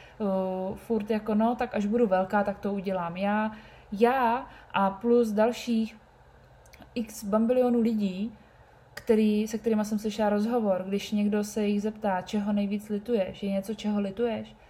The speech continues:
Tak každý řekne, že jsem nezačala dřív. A já to lituju taky, že jsem nezačala dřív, protože já tuhle práci dělám už strašně dlouho, ale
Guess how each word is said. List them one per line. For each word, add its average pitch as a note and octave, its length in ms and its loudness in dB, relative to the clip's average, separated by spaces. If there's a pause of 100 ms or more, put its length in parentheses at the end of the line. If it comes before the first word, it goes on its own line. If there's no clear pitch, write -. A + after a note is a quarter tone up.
(120)
Tak G#3+ 80 -6
každý G#3+ 340 2
řekne, G3+ 300 -2
že G3 100 -6
jsem G3 180 -4
nezačala G3 400 -2
dřív. F3 400 -12 (280)
A - 40 -4
já F#3+ 100 2
to G3 160 -2
lituju F#3+ 260 -4
taky, F#3+ 240 -6
že E3+ 120 -12
jsem F#3 160 -8
nezačala F#3+ 440 -2
dřív, F#3 220 -10
protože F3+ 300 -10
já F3+ 80 -4
tuhle F3+ 200 -8
práci F#3 320 -6
dělám F#3 200 -6
už F#3+ 100 -8
strašně - 480 -8
dlouho, F#3+ 560 -4 (360)
ale F#3 560 0